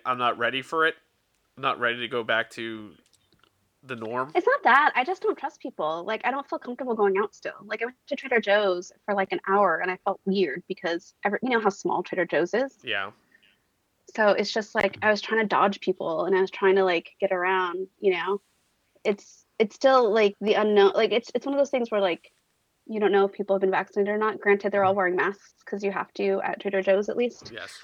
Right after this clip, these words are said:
Speaker 2: So, I mean, that makes me feel a little bit better. But, you know, we're, like, touching everything and doing,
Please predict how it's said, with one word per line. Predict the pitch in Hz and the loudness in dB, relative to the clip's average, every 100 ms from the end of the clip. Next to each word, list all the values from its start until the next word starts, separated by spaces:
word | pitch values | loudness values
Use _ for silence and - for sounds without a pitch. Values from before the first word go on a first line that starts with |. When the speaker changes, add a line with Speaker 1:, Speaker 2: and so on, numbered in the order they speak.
| - _ - | -20 _ -2
Speaker 2:
So, | 233 208 - | 4 4 6
I | |
mean, | 208 202 | 4 6
that | 190 | 6
makes | 196 | 2
me | 196 | 0
feel | 190 | -2
a | |
little | 185 | -2
bit | 196 | -2
better. | 208 214 220 226 | 0 0 -2 -4
But, | 226 202 185 | -6 -2 -2
you | 226 | 0
know, | 202 170 208 220 | 0 0 -2 -4
we're, | 226 233 | -6 -4
like, | 233 - - | -6 -8 -10
touching | 220 - 226 202 | -10 -6 0 0
everything | 185 180 180 - 165 | 0 -2 -6 -4 -2
and | 165 185 180 | -2 -4 -2
doing, | 208 220 202 | -2 0 0